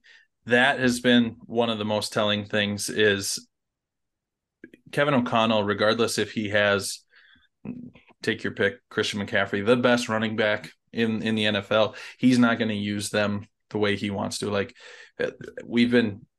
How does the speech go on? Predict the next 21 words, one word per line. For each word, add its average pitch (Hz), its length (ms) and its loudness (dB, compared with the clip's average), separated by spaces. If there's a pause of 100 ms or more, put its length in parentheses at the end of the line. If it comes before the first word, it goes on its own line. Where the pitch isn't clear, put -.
(340)
begging 117 480 0
all 113 200 2
year 110 220 2
to 104 120 -6
run 107 240 -4
the 104 60 -4
ball 104 280 2
on 101 160 -4
third 104 200 0
and 104 140 -4
short 101 400 0
and 101 120 -14
second 101 280 -2
and 98 100 -8
short, 101 280 0
and 101 120 -4
we, 98 260 -4
and 98 140 -6
we 98 100 -6
haven't. 98 480 -6
So 98 300 0